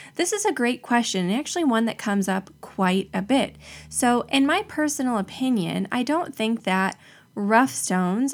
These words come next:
are necessarily better, and I don't think that tumbled stones are necessarily better. I think that we are all unique beings energetically, and we all interact with the energy of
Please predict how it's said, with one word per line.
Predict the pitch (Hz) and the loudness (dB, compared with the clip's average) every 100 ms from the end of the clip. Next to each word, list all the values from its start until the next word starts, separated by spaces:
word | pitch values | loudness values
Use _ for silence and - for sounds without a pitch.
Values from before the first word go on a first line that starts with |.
| - | -2
are | 202 | 0
necessarily | 196 196 202 - 190 185 180 180 - - | 0 0 -4 -2 -2 0 0 -2 -4 -2
better, | 175 170 180 339 | 0 0 0 0
and | 262 | 0
I | 180 | 0
don't | 190 - | -2 -2
think | 196 185 | -4 -4
that | 185 - | -6 -8
tumbled | - 262 339 220 | -8 -4 -2 -2
stones | - 156 175 185 | -4 -4 -4 -4
are | 185 | -2
necessarily | 185 180 185 190 185 185 180 | -2 -4 -6 -8 -4 -4 -4
better. | 175 - 175 180 285 330 - - - - | -6 -6 -4 -2 -4 -6 -16 -20 -12 -6
I | 240 | -2
think | 294 277 | 0 0
that | 269 - | -2 -2
we | 220 262 269 | 0 2 4
are | 247 - | 2 -2
all | - 208 226 233 | -4 -2 0 0
unique | 226 226 220 196 208 - - - | 0 0 2 2 0 -6 -14 -4
beings | 196 269 233 160 175 180 | 0 2 2 0 -2 -4
energetically, | - 208 196 220 285 269 185 180 | -4 -2 -2 0 0 -2 -2 0
and | 196 | 0
we | 208 - | -2 -2
all | 226 294 302 | 0 0 -2
interact | 233 220 190 214 294 208 208 - _ _ _ - | -4 -2 -2 -2 -2 -4 -8 -16 _ _ _ -6
with | 220 | -2
the | 247 - | -2 -2
energy | 196 196 196 220 | 0 0 0 -2
of | 214 | -4